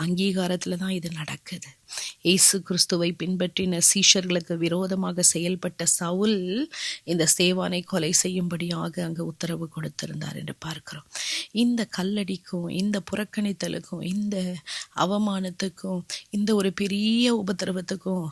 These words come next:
ஸ்தேவான் எப்படியாய் பதிலெடுத்தார், எப்படியாய் அவர் ரியாக்ட் பண்ணாருன்னு நம்ம பார்க்கிறோம். இயேசு கிறிஸ்துவை அவருடைய முகம் நோக்கி பார்த்தது, அவருடைய கண்கள் கிறிஸ்துவை நோக்கி பார்த்தது. "கிறிஸ்துவே, உம்முடைய கையில என் ஆவியை ஒப்பு கொடுக்கிறேன்" என்று சொல்லி அவருடைய ஆவியை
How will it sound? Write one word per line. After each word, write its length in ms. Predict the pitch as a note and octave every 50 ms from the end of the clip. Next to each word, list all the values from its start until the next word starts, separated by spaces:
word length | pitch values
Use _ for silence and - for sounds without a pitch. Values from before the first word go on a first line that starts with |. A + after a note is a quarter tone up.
| - - -
ஸ்தேவான் 580 | - - - - E3 E3 F3 F3+ F3 E3+ E3
எப்படியாய் 600 | D#3+ E3 D#3+ - F3 E3+ F3 F3 E3+ E3+ F3 F#3 F3
பதிலெடுத்தார், 760 | E3 D#3+ D#3+ E3 E3+ E3+ D#3+ D#3+ E3 D#3+ - - E3 E3 - - - - - - - -
எப்படியாய் 600 | - E3+ D#3+ - F#3+ E3+ F3+ F3+ F3 F3+ F#3+ F#3+
அவர் 180 | F#3 F3 E3+ E3
ரியாக்ட் 420 | E3+ E3 D#3+ D#3+ E3+ - _ _ -
பண்ணாருன்னு 480 | F3+ E3+ E3 D#3+ D#3 D#3 D#3+ D#3+ E3
நம்ம 140 | D#3+ D#3+ D#3
பார்க்கிறோம். 720 | D3+ - - D#3 D#3 - - F3+ D3+ C#3+ C#3+ D#3 E3 E3 - - - - - - _
இயேசு 360 | - D#3 E3+ E3 - - F3+
கிறிஸ்துவை 500 | - - F3+ - - - F3 F3 E3+ F3+
அவருடைய 360 | F3 E3+ F3+ F3 F3+ F#3+ F3
முகம் 240 | F#3 F#3 E3+ F#3+ F#3
நோக்கி 340 | F#3+ F#3 F#3+ F#3 - - G3+
பார்த்தது, 600 | - - F#3+ F#3+ F#3+ - - - E3+ D3+ D3+ D3 - - - - - - -
அவருடைய 320 | - - E3+ F#3 F#3+ F#3
கண்கள் 400 | - - G3+ G3+ G3+ G3+ G3+ G3+
கிறிஸ்துவை 480 | - - F#3+ F#3 - - G#3+ G3 G3+ G3+
நோக்கி 340 | F#3+ G3 G3 - - - G3
பார்த்தது. 640 | - - D3+ D3+ - - - F3 D#3+ E3 E3 C#3+ -
"கிறிஸ்துவே, 500 | - D#3+ E3+ - - F#3 F3 F3 F3 F3+ F#3 F#3 F3+ F3 F3 - - - - - -
உம்முடைய 280 | _ - F3 F3+ F3+ F3
கையில 200 | - F3 F3 F#3
என் 220 | F#3+ F#3 F3+ F#3 F3
ஆவியை 260 | F3+ F#3 G3 G3+ G3
ஒப்பு 260 | F#3+ F#3+ F3+ - G#3+
கொடுக்கிறேன்" 520 | - - G#3+ G#3+ G#3+ - A3 G#3+ A#3 A#3 G#3+
என்று 220 | G#3+ F#3+ E3+ E3+
சொல்லி 420 | - - - F3+ F3+ F3+ F3 F3+
அவருடைய 400 | F3 F#3 F#3 E3+ E3+ F#3+ G#3 G3+
ஆவியை 500 | F3 F#3 G3+ G3 F#3 G3+ G3 F#3+ F3+ F#3+